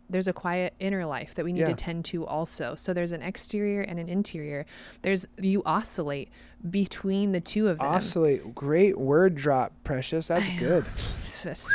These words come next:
Speaker 1: really good vocabulary.
Speaker 2: Last time you used oscillate in a
Speaker 1: And
Speaker 2: sentence.
Speaker 1: so I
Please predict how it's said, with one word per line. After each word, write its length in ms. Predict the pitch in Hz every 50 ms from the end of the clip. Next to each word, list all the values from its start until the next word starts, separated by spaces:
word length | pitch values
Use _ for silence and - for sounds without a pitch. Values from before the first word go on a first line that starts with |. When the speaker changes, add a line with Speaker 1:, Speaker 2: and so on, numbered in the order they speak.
| - -
Speaker 1:
really 260 | 175 165 151 147 151
good 320 | 156 170 165 165 165 175
vocabulary. 280 | - 170 170 - 151 147 143
Speaker 2:
Last 80 | 98
time 180 | 110 160 - -
you 80 | 165
used 160 | 185 170 139 127
oscillate 460 | 127 135 131 - - 139 - 127 135
in 60 | -
a 20 |
Speaker 1:
And 80 | - 120
Speaker 2:
sentence. 420 | - - 135 - 277 277 127 123
Speaker 1:
so 220 | - - 254 247 - - - 349 370 381 - - - - - -
I 60 | -